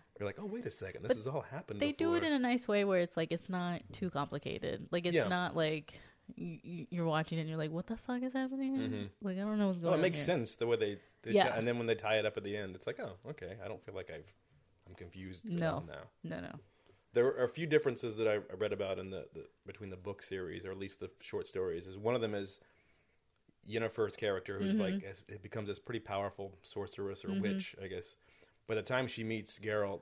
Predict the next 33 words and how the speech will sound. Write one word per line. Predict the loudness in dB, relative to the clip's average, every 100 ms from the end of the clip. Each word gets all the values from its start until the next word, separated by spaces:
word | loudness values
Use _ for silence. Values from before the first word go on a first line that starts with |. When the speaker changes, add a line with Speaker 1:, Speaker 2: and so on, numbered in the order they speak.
| _ _ _ _
Speaker 1:
the | -12
first | 0 0
time | 2 -2
they | -2
meet, | -4 -6 -6
she's | -10 -8 -10
ex-, | -14 -18
she's | -12 -10 -8
described | -6 2 4 4
as | 2 0
an | -4
inexperienced | -2 -2 -4 -2 0 0 -4 -6
healer. | -4 -4 -4 -10 -16 -20 _
She's | -8 0
not | 2
assigned | 2 2 2 2
to | 0
any | -2
kingdom, | -4 -8 -6 -10 -12 _ _ _ _
so | -10 -6
she's | -4 -2
kind | 0 2
of, | 0 -2 -10
they | 0 0
give | 4 4
her | 4
a |
little | 2 0
more | 0
power. | -2 0 2 2 0 -8 _ 2
Speaker 2:
Oh, | 4 6 6 6 4 2
Speaker 1:
Much |
Speaker 2:
'cause | 4